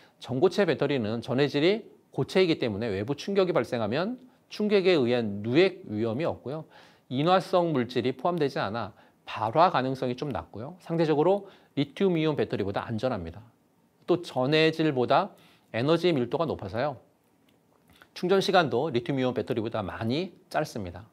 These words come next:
더 큰 특징은 대용량 구현이 가능합니다.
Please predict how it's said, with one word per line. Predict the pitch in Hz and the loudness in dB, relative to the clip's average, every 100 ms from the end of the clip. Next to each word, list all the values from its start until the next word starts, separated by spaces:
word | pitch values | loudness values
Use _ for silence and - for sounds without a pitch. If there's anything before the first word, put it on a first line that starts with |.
| _ _ _ _ _ | _ _ _ _ _
더 | - | -4
큰 | - 185 | 0 0
특징은 | 202 147 120 135 95 - _ _ _ | 0 0 0 -2 -6 -12 _ _ _
대용량 | - 110 143 190 202 196 | -10 -2 0 2 2 0
구현이 | 110 113 131 | 0 0 -2
가능합니다. | - 101 95 85 82 101 | -6 -8 -8 -8 -12 -14